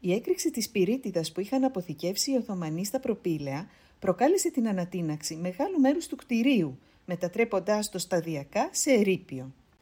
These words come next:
Η πρώτη αναστήλωση των προπηλαίων πραγματοποιήθηκε μεταξύ των ετών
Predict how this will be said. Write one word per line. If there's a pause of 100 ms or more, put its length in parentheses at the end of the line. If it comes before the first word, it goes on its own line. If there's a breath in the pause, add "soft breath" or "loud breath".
(420 soft breath)
Η
πρώτη
αναστήλωση
των
προπηλαίων
πραγματοποιήθηκε
μεταξύ
των
ετών